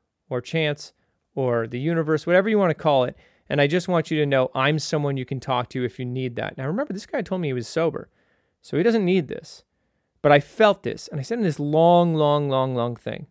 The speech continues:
I have now suspected that he's either gonna kill himself, that's the feeling I had, or that he was using to such an extent, something terrible was gonna happen to him.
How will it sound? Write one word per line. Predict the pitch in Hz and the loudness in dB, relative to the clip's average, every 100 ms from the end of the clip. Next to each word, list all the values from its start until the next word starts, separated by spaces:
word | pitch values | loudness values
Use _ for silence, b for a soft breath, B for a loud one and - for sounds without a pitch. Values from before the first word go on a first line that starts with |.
| _ _ _ _ - | _ _ _ _ -2
I | 127 | 2
have | 143 | 2
now | 135 127 | 2 0
suspected | 127 135 - 110 - 117 | 0 -6 -2 -2 -2 -6
that | 117 | -6
he's | 117 120 | -6 -6
either | 147 | -6
gonna | 135 175 | -6 -6
kill | - 135 | -4 -4
himself, | 113 - 127 - | -4 -4 -6 -4
that's | 117 - | -6 -4
the | 123 | -8
feeling | 123 107 53 | -8 -8 -10
I | 78 | -10
had, | 120 73 - b b b b - | -10 -10 -14 b b b b 2
or | 165 | 6
that | 160 | 6
he | 147 | 6
was | 139 | 4
using | 170 214 185 | 0 0 0
to | 143 | 0
such | 156 135 | -2 -2
an | 147 | -6
extent, | 120 147 131 120 _ _ _ | -6 -2 -2 -4 _ _ _
something | - 175 147 | -2 0 -2
terrible | 120 - 156 147 123 110 | -4 -4 0 2 0 -4
was | 117 | -4
gonna | 107 | -8
happen | 110 107 113 | -8 -10 -12
to | |
him. | 117 | -14